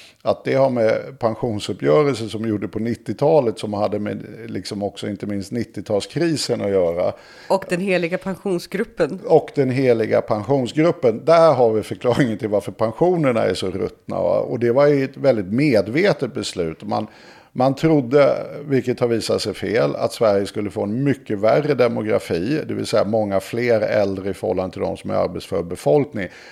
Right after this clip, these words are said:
Speaker 1: Så man ville kraftigt strypa pensionerna,
Speaker 2: Mm.
Speaker 1: därför annars så skulle belastningen på de arbetsföra bli för stora. Därför vi har ju ett så kallat pay as you go-system.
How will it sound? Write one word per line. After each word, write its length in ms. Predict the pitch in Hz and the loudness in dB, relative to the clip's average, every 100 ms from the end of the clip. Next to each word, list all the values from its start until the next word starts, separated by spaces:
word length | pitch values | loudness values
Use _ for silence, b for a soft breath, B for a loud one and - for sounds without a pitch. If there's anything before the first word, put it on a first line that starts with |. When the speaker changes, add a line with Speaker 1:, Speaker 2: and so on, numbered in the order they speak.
| B | B
Speaker 1:
Så 260 | - 120 - - | -2 0 0 -2
man 240 | 127 127 | 0 2
ville 640 | 127 151 123 131 170 151 139 - _ _ _ - | 4 4 4 4 6 6 4 -2 _ _ _ -4
kraftigt 540 | 147 135 - - 104 | 2 2 2 -6 -6
strypa 640 | - - 143 139 113 - 180 | -6 -2 0 0 0 0 -2
pensionerna, 800 | 165 143 - 92 87 78 80 135 | -2 -4 -4 -4 -4 -4 0 -2
Speaker 2:
Mm. 140 | - | 0
Speaker 1:
därför 320 | 113 107 110 | 0 0 -2
annars 320 | 110 113 98 - | -2 -2 -4 -6
så 100 | 107 | -10
skulle 340 | - 101 101 | -8 -6 -6
belastningen 760 | 98 107 127 - - 110 98 | -4 0 0 -2 -8 -8 -8
på 120 | 92 104 | -6 -6
de 140 | 98 | -4
arbetsföra 760 | 107 95 92 - 143 147 123 107 | -4 -4 -6 -2 2 2 2 0
bli 200 | 92 82 | -2 -8
för 140 | - | -10
stora. 400 | 80 - 78 82 | -12 -8 -6 -6
Därför 260 | 92 92 104 - B B - | -6 -6 -10 -16 B B -4
vi 120 | 120 | 0
har 160 | 110 107 | 2 2
ju 60 | |
ett 60 | 92 | 0
så 100 | - | -4
kallat 340 | 110 92 - | 0 0 -2
pay 360 | - 107 101 98 | -4 -2 0 -2
as 200 | 95 - | -2 -4
you 100 | 95 | -2
go-system. 680 | 113 107 165 160 - 127 | 2 2 0 -6 -6 -2